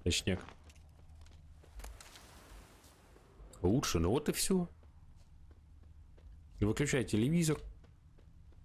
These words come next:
Либо сделай еще хитрее и включи стрим на телевизоре. Вот это будет Джифан Сураунд, как говорится.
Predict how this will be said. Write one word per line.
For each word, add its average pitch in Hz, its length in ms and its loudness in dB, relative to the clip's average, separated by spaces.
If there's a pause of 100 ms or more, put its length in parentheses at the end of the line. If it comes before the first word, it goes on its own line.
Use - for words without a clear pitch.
(420)
Либо 113 240 2
сделай 95 300 4
еще 90 180 0
хитрее 98 640 0
и 95 280 2
включи 101 640 2
стрим 110 460 0
на 82 80 4
телевизоре. 85 580 2
Вот 85 160 2
это 101 160 2
будет 87 260 2 (1500)
Джифан 98 460 2
Сураунд, 95 560 2 (100)
как 95 140 0
говорится. 101 580 2